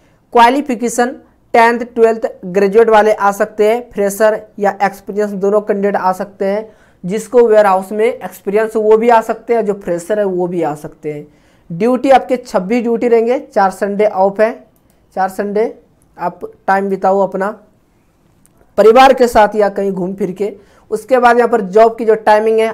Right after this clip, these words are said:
आठ घंटे ड्यूटी रहेंगे प्लस ओवर टाइम भी लगेंगे।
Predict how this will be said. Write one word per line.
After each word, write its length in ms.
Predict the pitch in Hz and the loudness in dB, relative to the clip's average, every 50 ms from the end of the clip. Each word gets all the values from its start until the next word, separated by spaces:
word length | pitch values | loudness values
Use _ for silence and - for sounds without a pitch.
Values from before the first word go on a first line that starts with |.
| - - | -2 0
आठ 200 | 196 202 202 196 | 0 0 0 0
घंटे 300 | 190 196 196 190 208 208 | -2 -6 -4 -4 -4 -4
ड्यूटी 300 | 185 196 202 196 202 214 | -2 -2 -4 -2 -2 -2
रहेंगे 280 | 208 208 208 208 214 220 220 _ _ - | -2 -2 -2 -4 -6 -6 -8 _ _ -6
प्लस 240 | 220 226 226 226 - | -4 -4 -4 -4 -6
ओवर 240 | 208 202 190 202 208 | -4 -2 0 -2 -2
टाइम 260 | 202 202 202 196 190 | -2 -4 -4 -4 -2
भी 60 | 190 | -2
लगेंगे। 460 | 190 190 180 175 180 185 185 202 254 | -2 -2 -2 -2 -2 -4 -6 -6 -10